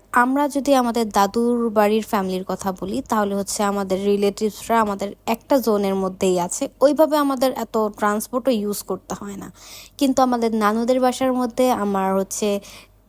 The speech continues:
তিনটা খালা, আমার আম্মু সহ চারজন। তো তিন খালার মধ্যে দুই খালার মোটামুটি উত্তরার মধ্যেই আছে ওনারা, কিন্তু ছোট খালার বিয়ে হয়েছে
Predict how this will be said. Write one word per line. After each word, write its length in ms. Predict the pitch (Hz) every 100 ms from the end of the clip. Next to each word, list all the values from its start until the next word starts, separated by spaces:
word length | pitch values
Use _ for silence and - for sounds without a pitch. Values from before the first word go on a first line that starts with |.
| _ -
তিনটা 360 | 277 285 277
খালা, 260 | 247 208 190
আমার 180 | 190 185
আম্মু 220 | 202 214
সহ 180 | 247 240
চারজন। 520 | 226 190 - 214 254 -
তো 100 | 208
তিন 300 | 208 - 311
খালার 280 | 330 359 359
মধ্যে 400 | 349 320 302 320
দুই 280 | 262 262 269
খালার 480 | - 262 254 254 254 - -
মোটামুটি 540 | 226 226 233 226 254
উত্তরার 500 | 247 247 - 277 269
মধ্যেই 380 | 254 233 208 247
আছে 220 | 208 -
ওনারা, 280 | 240 233 254 - - - -
কিন্তু 280 | 339 330 370
ছোট 360 | - 294 277
খালার 440 | 302 294 294 294 269
বিয়ে 280 | 262 254
হয়েছে 500 | 240 233 233 233 285